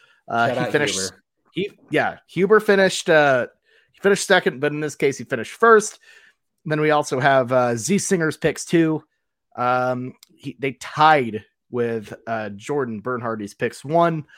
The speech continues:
Speaker 1: So you know what we're gonna do? We're, we're, because it's, it's,
Speaker 2: Twenty-five to each.
Speaker 1: it's
Speaker 2: It's
Speaker 1: three and
Speaker 2: twenty-five
Speaker 1: three,
Speaker 2: each.
Speaker 1: twenty-five,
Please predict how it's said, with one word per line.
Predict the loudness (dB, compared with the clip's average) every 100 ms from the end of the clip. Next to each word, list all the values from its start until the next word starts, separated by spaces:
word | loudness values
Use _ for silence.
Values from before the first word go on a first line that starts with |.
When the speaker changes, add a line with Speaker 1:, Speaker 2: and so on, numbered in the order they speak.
| _ _ _
Speaker 1:
So | -8 -4
you | -2
know | 0
what | -2
we're | -2
gonna | -2 0
do? | -2
We're, | -2 -4
we're, | -4 -6 -8 _ -20 _ _ -20 _ _ -14
because | -4 -2
it's, | -2 -4
it's, |
Speaker 2:
Twenty-five | -2 0 2 2 2
to | -2
each. | -4 -4
Speaker 1:
it's | -6
Speaker 2:
It's | -4
Speaker 1:
three | 2 4
and | 2
Speaker 2:
twenty-five | 0 0
Speaker 1:
three, | -2
Speaker 2:
each. | -4
Speaker 1:
twenty-five, | -6 -2 0 -2